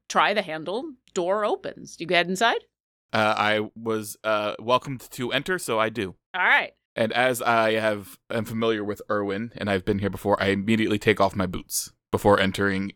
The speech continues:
Speaker 2: more than just inside the door, 'cause I know that that is expected of me.
Speaker 1: Awesome. So, yeah, you take off your boots. There's actually a little place for them just inside on the, on the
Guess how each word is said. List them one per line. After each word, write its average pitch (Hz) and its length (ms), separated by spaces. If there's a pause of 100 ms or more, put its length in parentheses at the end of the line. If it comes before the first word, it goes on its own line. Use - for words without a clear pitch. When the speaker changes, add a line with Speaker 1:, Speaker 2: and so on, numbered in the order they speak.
(100)
Speaker 2:
more 107 300
than 101 140
just 98 280
inside 104 240
the 101 80
door, 95 140
'cause 92 100
I 104 100
know 104 340 (240)
that - 340 (420)
that 104 160
is 95 80
expected 92 440
of 82 100
me. 87 220 (400)
Speaker 1:
Awesome. 180 400 (280)
So, 262 380
yeah, 262 140
you 220 180
take 269 220
off 269 160
your 262 80
boots. 226 320
There's 208 120
actually 202 220
a 202 60
little 214 160
place 208 360
for 208 140
them 190 260
just 185 220
inside 170 680
on 156 200
the, 160 180
on 160 180
the 160 360